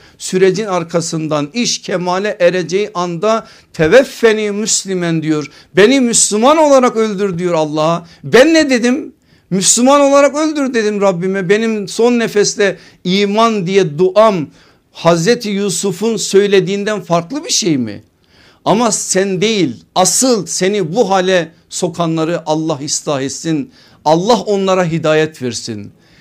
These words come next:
Gerçekten ahirete iman meselesini yıprattı bazıları. Zaten insanımızda şüphe adına birçok şey var. Bir de beylik laflar,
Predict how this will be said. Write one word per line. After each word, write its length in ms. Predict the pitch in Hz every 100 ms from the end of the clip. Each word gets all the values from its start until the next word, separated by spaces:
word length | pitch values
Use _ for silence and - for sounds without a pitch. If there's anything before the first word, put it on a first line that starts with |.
| _ _ _ 117
Gerçekten 840 | 175 269 262 - 254 - 240 220 214
ahirete 580 | 202 - 202 202 214 208
iman 380 | 190 190 240
meselesini 640 | 220 202 - 190 185 180 175
yıprattı 640 | 160 160 165 160 160 190
bazıları. 640 | 151 131 123 120 110 104 98 _ _ _ _ _ _ _ -
Zaten 580 | 131 196 269 277 262 240
insanımızda 960 | 233 233 226 220 214 214 214 185 202
şüphe 360 | 190 - 170 220
adına 460 | 185 165 185 180 165
birçok 340 | 165 180 165
şey 300 | - 165 143
var. 440 | 165 214 202 - 170
Bir 480 | 160 170 269 220 185
de 280 | 226 247 - _ _ -
beylik 520 | 143 214 220 240 175
laflar, 680 | 196 - 175 190 208 202